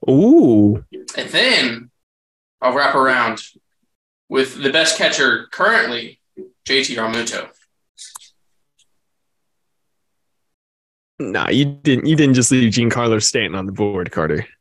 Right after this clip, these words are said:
Speaker 1: Arguably
Speaker 2: I did.
Speaker 1: the best power hitter in all of baseball
Speaker 2: I
Speaker 1: history.
Speaker 2: did. I fuck-, I
Speaker 1: I'm not. I'm not gonna
Speaker 2: Rewind.
Speaker 1: take. <laughs> Can I have a redo? Can we restart this draft?
Speaker 2: <laughs>
Speaker 1: So just some,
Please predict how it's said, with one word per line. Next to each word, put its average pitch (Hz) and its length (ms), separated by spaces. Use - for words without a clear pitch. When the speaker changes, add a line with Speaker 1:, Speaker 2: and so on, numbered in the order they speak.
Speaker 1:
Arguably 160 460
Speaker 2:
I 160 40
did. - 80
Speaker 1:
the 147 100
best 139 260
power 139 340
hitter 131 240
in 113 80
all 117 140
of 110 80
baseball 117 340
Speaker 2:
I 107 60
Speaker 1:
history. 143 380
Speaker 2:
did. 113 320
I 107 60
fuck-, - 220
I - 380
Speaker 1:
I'm 170 220
not. 156 280
I'm 165 220
not 165 260
gonna 196 140
Speaker 2:
Rewind. 156 360
Speaker 1:
take. - 80
<laughs> - 20
Can 226 1400
I 262 120
have 254 140
a 254 40
redo? 247 360
Can 220 120
we 220 140
restart 214 400
this 185 180
draft? 175 500
Speaker 2:
<laughs> - 40
Speaker 1:
So 233 180
just 226 260
some, 285 200